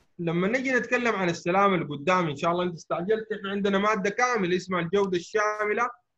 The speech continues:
والسلامة الشاملة. ال-، ال-، لما نجي نتكلم عن السلامة،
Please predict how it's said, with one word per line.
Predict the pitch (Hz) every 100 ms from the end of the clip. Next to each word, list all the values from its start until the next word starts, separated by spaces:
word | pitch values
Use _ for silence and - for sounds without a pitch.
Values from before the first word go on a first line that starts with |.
| _ _
والسلامة | 160 165 196 208 208
الشاملة. | 180 - 160 135 143 - _ _ _ _ _ _ _ _ _ _ _ _ _ _ _ -
ال-، | 170 170 165
ال-، | - 170 170 180
لما | 175 196
نجي | 247 285 285
نتكلم | 269 277 269 254
عن | 208 196
السلامة، | 175 170 - 185 233 220 170 180